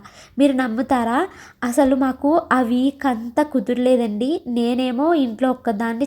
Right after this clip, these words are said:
చిన్నపిల్లలతో, హస్బెండ్ ఏమో మావయ్య గారిని వేసుకుని హాస్పిటల్లో తిరగడము, అసలు నాకు కుదరలేదనమాట. అప్పుడు మా ఆయన అయితే, "మా నాన్నకి ఇలా అవ్వడం నేను తట్టుకోలేకపోతున్నాను, నాకు చాలా బాధగా ఉందని" మా ఆయన నా దగ్గర చెప్పి చాలాసార్లు ఫీల్ అవుతూ ఉండేవారన్నమాట.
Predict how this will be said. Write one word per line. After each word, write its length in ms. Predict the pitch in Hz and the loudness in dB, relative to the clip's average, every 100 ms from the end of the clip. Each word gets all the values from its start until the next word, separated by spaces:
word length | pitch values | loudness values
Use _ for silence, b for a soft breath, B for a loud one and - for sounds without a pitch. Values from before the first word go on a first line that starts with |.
| - | -2
చిన్నపిల్లలతో, 680 | 233 240 226 214 214 226 214 B B B | -2 -2 -2 -2 -2 -4 -4 B B B
హస్బెండ్ 480 | 247 208 220 233 233 | 0 2 -2 -2 -2
ఏమో 220 | 240 285 | 0 0
మావయ్య 380 | 277 233 226 220 | 2 2 0 0
గారిని 260 | 226 220 | 0 0
వేసుకుని 300 | 233 - 262 | -2 -2 -2
హాస్పిటల్లో 640 | 220 214 - 226 220 226 | -2 -4 -8 -8 -4 -2
తిరగడము, 560 | 254 247 208 208 196 202 B B B | 0 0 0 -2 -4 -6 B B B
అసలు 240 | 254 269 262 | -2 2 2
నాకు 280 | 262 262 | 2 0
కుదరలేదనమాట. 960 | 302 254 220 233 247 220 233 220 208 214 | -2 -2 -2 0 0 0 -2 -2 -4 -6
అప్పుడు 300 | 202 254 427 B B | -4 -2 -2 B B
మా 120 | 233 240 | 0 2
ఆయన 320 | 233 247 269 | 2 2 2
అయితే, 380 | 254 262 233 214 | 0 2 0 0
"మా 140 | 247 | -2
నాన్నకి 360 | 233 220 226 247 | -2 -2 -2 -2
ఇలా 120 | 226 | -2
అవ్వడం 380 | 220 214 220 226 | -2 -2 -2 -2
నేను 260 | 247 226 | -2 -2
తట్టుకోలేకపోతున్నాను, 1080 | 247 - 233 202 233 233 233 226 226 214 208 | -4 -4 -4 -2 -2 0 -2 -4 -6 -4 -4
నాకు 300 | 226 233 - | -4 -6 -4
చాలా 200 | 240 214 | -2 0
బాధగా 460 | 214 208 202 208 233 | -2 -2 -4 -4 -4
ఉందని" 400 | 233 208 220 370 B B B | -4 -2 0 0 B B B
మా 80 | 240 | 0
ఆయన 200 | 240 247 | 0 2
నా 100 | 247 | 0
దగ్గర 260 | 226 202 240 - | 0 -2 -4 -6
చెప్పి 180 | 226 277 | -6 -6
చాలాసార్లు 720 | - 226 220 220 233 214 277 | -2 -2 0 -2 -2 0 0
ఫీల్ 240 | 285 240 | 2 2
అవుతూ 280 | 220 220 262 | 2 0 0
ఉండేవారన్నమాట. 880 | 226 220 214 202 196 190 202 - | 0 -2 -2 -2 -4 -6 -6 -8